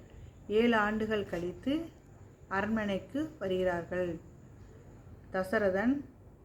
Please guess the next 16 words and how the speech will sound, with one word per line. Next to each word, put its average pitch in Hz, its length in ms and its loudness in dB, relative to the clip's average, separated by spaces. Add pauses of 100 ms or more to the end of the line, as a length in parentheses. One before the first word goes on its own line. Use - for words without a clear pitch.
(440)
சுமந்தரரை 202 680 4
பார்த்து, 190 560 -4 (960)
"ராமனை 233 420 6
அழைத்து 196 400 2
வா" 208 160 4
என்று 226 320 2
சொன்னார். 180 520 -4 (1000)
ராமன் 196 600 4 (720)
கோதண்டத்தை 233 920 2 (680)
எடுத்து 233 460 2
வரும் 196 320 4
அழகை 190 420 0
பார்த்து 190 600 -4 (880)
அவர் 190 220 0
அருகில் 208 360 2
வந்தவுடன், 185 720 0